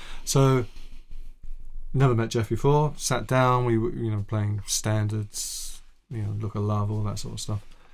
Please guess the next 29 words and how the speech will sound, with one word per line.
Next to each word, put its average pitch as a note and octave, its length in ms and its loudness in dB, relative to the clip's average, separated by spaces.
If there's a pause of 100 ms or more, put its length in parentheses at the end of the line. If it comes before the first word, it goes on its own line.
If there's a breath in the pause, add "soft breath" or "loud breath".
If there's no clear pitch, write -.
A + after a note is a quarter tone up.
(480 soft breath)
Um, G#2 200 -4
Girl A2 160 0
from G#2+ 240 -2
Ipanema. A2 500 0 (640 loud breath)
And C3+ 320 6
anyway, D3+ 320 12
th-, C3+ 160 2 (340)
he, C#3 200 2
he, C3 460 4
uh, B2+ 340 6 (200)
we D3+ 120 8
got D#3+ 140 12
on C3 100 8
quite C3+ 200 6
well, D3 220 10
and B2 100 2
he B2+ 80 4
said, B2 240 4
"You C3+ 80 4
know, B2+ 140 6
I B2+ 100 6
know C3 180 6
that, B2 160 6
I B2 140 0
know B2+ 160 2
there's A2+ 220 2
this A2+ 160 0
guy A2 320 2
who's, G#2+ 340 0